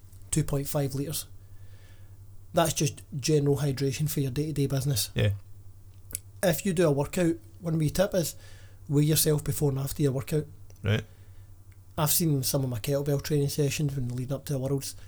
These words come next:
Speaker 1: where I've dropped about two to three pounds, and I'm like,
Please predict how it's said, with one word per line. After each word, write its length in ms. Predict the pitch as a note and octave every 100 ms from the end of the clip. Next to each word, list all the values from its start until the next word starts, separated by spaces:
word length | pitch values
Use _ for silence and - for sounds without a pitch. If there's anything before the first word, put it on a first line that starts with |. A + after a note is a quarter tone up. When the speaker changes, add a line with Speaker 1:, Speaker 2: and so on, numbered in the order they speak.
| - - -
Speaker 1:
where 500 | C#3 B2+ B2+ B2 A#2 - - - - - -
I've 120 | C#3
dropped 240 | - C3 C#3
about 120 | C#3+ - - - - -
two 160 | D#3+
to 60 | -
three 200 | - C#3+
pounds, 360 | - D3+ D#3 D#3
and 80 |
I'm 100 | D3+
like, 200 | C#3 D3